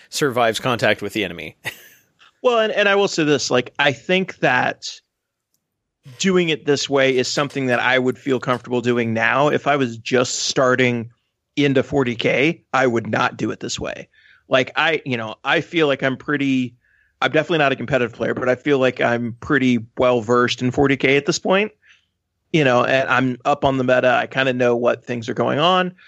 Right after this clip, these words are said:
Speaker 2: So I feel confident that, like, okay, with this army, this is how I wanna play, and this is what I would need. Somebody coming in brand new off the street won't have that depth of knowledge. Now, granted, you could listen to po-, old podcast episodes and, you know,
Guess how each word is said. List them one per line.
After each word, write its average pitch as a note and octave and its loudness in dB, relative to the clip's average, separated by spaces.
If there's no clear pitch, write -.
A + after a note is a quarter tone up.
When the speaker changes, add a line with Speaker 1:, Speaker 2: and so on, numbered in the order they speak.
Speaker 2:
So D3+ 0
I F3 4
feel D3+ 0
confident C3+ -2
that, - -2
like, B2 -4
okay, C3 2
with A#2 0
this C#3 0
army, C#3 2
this B2 0
is A#2+ -2
how B2+ 2
I B2 4
wanna A#2 -2
play, B2+ 0
and A#2 -4
this A#2+ -6
is - -8
what B2 -2
I G#2 -2
would A#2 -8
need. C#3 2
Somebody A#3+ 2
coming F3+ 0
in D#3 2
brand B2 0
new B2 2
off A#2 -2
the - -12
street D#3 -2
won't B2 -2
have A#2+ 0
that A#2 -2
depth B2 -2
of E2+ -10
knowledge. B2 -4
Now, C3 0
granted, A#2+ -2
you C3+ -2
could A#2+ -2
listen B2 0
to - -6
po-, - -2
old C3+ 0
podcast C3+ 0
episodes A#2+ -4
and, A#2+ -8
you D3+ -2
know, F#2 -4